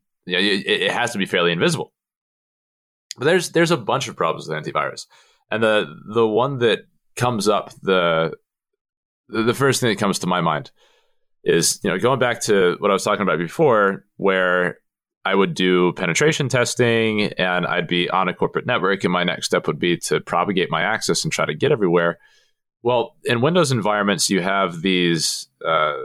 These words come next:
th-, these, I think they might even be called S M B tokens, but they're effectively authentication tokens that sit in system memory. And that's, that's how, like, you know, if computer A is talking to computer B and computer A is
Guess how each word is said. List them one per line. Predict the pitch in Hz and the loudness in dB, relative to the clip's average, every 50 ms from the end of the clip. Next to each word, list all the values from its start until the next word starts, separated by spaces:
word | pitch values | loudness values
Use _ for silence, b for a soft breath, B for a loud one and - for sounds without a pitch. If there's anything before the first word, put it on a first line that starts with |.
| 60 57 57 - _ 80 | -12 -16 -20 -20 _ -18
th-, | 80 78 - _ | -18 -18 -16 _
these, | - 82 82 80 - - - - | -6 -6 -6 -4 -6 -8 -12 -12
I | - | -10
think | - - 160 - | -4 -4 -2 0
they | 214 | 0
might | 175 143 127 | 0 0 0
even | 123 107 101 | 0 0 -2
be | 92 98 | -4 -4
called | - - 92 92 82 - | -4 -2 -2 -2 -2 -2
S | - 90 - - | -2 -2 -2 0
M | 98 85 78 | -2 -2 0
B | 76 90 92 | 0 0 -2
tokens, | - - 80 78 - - - 123 120 - | 0 0 0 0 0 -2 -6 -6 -8 -10
but | - - - | -6 -4 0
they're | 120 120 120 | 2 2 2
effectively | 113 - 143 165 170 151 131 123 107 | 2 0 0 -2 -2 0 2 2 2
authentication | 92 85 - 98 95 92 - - 95 92 - - 90 | 2 0 -2 -2 -2 -2 0 0 0 0 0 -2 -6
tokens | - 78 76 73 - 78 - - - | -4 -4 -6 -6 -6 -14 -20 -20 -20
that | - - - - | -20 -16 -10 -8
sit | - - - - - - - - - | -6 -4 -2 0 2 2 0 0 -6
in | - - 160 | -10 -10 -8
system | - - - 123 - - - 98 82 80 | -6 -6 -4 -4 -4 -4 -6 -6 -4 -4
memory. | 80 80 85 80 76 76 71 67 69 _ _ _ _ _ _ _ _ _ - | -4 -2 0 0 0 0 -2 -4 -8 _ _ _ _ _ _ _ _ _ -6
And | 90 90 85 82 82 - - _ _ _ - | -6 -4 -4 -6 -10 -12 -18 _ _ _ -2
that's, | 98 95 95 92 - - - - | 0 0 0 0 -2 -4 -6 -4
that's | - 104 98 95 - | -2 -2 -2 0 -2
how, | - - - 104 101 101 98 | -4 -4 -2 0 2 2 2
like, | 92 90 85 - | 2 0 -2 -4
you | - 82 80 85 | -10 -10 -6 -4
know, | 78 73 - - | -4 -4 -2 -2
if | 107 104 98 - - | -2 -2 -2 -4 -8
computer | - - 85 - 113 113 107 101 | -12 -12 -6 -2 -2 0 2 2
A | 98 92 | 2 2
is | - - | 0 0
talking | 98 98 92 90 95 85 | -2 -2 -2 -4 -6 -8
to | |
computer | - 80 - - 90 82 80 | -10 -10 -6 -4 -2 -2 -2
B | 65 82 80 78 76 69 - _ _ _ _ _ _ _ _ _ _ - - _ - | -2 -2 -2 -2 -4 -6 -10 _ _ _ _ _ _ _ _ _ _ -20 -14 _ -6
and | 190 175 165 156 | -4 -4 -4 -6
computer | - 156 - 202 185 - | -8 -4 -2 -2 0 0
A | 85 90 | 0 0
is | - - - | 0 -2 -6